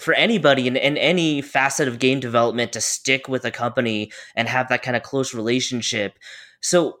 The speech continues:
like, what is that process like when you actually, you know, you get to know these people really well and get to know the way they work and, and the stuff that they're looking for?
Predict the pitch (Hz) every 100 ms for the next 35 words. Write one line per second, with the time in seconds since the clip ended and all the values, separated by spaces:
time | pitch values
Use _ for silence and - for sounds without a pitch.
0 | - 170 151 170 208 214 202 185 180 170
1 | 156 151 151 151 147 131 - 151 143 -
2 | 135 131 131 120 165 139 127 135 139 127
3 | 123 131 127 127 127 127 123 120 123 123
4 | 113 123 123 117 123 120 120 117 117 110
5 | 120 120 113 98 - 107 101 101 - 131
6 | 113 113 117 107 117 110 - 87 69